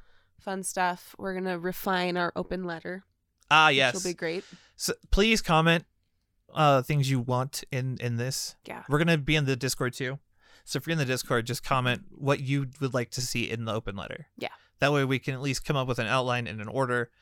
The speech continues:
Speaker 2: and have a nice video that you can show people, that you
Speaker 1: Mm-hmm.
Speaker 2: can show to your friends or family that need to understand you better.
Speaker 1: Yep.
Speaker 2: That would be fantastic.
Speaker 1: Yeah. So we'll, we'll make a real,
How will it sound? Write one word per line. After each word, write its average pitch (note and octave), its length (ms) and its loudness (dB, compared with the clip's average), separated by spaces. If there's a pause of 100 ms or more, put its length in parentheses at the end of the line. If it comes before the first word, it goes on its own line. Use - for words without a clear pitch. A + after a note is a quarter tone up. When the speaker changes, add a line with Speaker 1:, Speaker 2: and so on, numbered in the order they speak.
(360)
Speaker 2:
and C3 140 -2
have C3+ 260 2
a B2+ 140 2
nice C#3 260 0
video C#3 340 2
that A#2+ 140 -4
you B2 80 -6
can A#2 120 -14
show F3+ 280 2
people, A2+ 580 -2
that F#3 60 -12
you D3 200 -10
Speaker 1:
Mm-hmm. - 60 -6
Speaker 2:
can B2 60 -4
show C#3+ 140 -2
to B2+ 80 -4
your A#2 100 -2
friends A#2 240 -6
or A2 60 -6
family A#2+ 320 -4
that A2 160 -12
need B2 220 -8
to A#2+ 40 -8
understand A2+ 460 -8
you B2 40 -8
better. C#3+ 320 -4 (340)
Speaker 1:
Yep. - 180 -8
Speaker 2:
That B2 80 -4
would B2+ 100 -2
be A#2+ 100 -6
fantastic. G2+ 600 -8 (100)
Speaker 1:
Yeah. A#3 140 -2 (840)
So F#3 200 -12
we'll, G3 220 -6
we'll G3 240 -8
make F#3+ 220 -8
a F3 100 -6 (120)
real, E3 380 -4